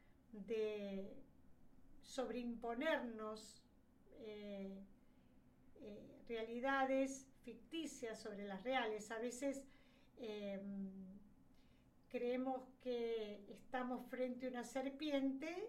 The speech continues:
y, y simplemente estamos frente a una soga. Es una imagen muy usada en la, para, en dar, este,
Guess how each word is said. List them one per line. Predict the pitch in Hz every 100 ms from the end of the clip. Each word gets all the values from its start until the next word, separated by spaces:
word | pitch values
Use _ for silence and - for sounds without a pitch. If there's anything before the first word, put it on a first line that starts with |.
| 427
y, | 233 214 208 226
y |
simplemente | 196 254 233 254 254 277 277
estamos | 285 - 262 254 285 269 240 208 -
frente | 202 247 262
a |
una | 220 220
soga. | 208 311 226 226
Es | -
una | 233
imagen | 240 254 262 254 226
muy | 233 269 254
usada | 240 - 220 226 220 220
en | 208
la, | 214 196 - - - - - -
para, | 226 220 220 220 262
en | 226 220 220 240 233 196
dar, | 233 233
este, | 240 202 - 226 220 220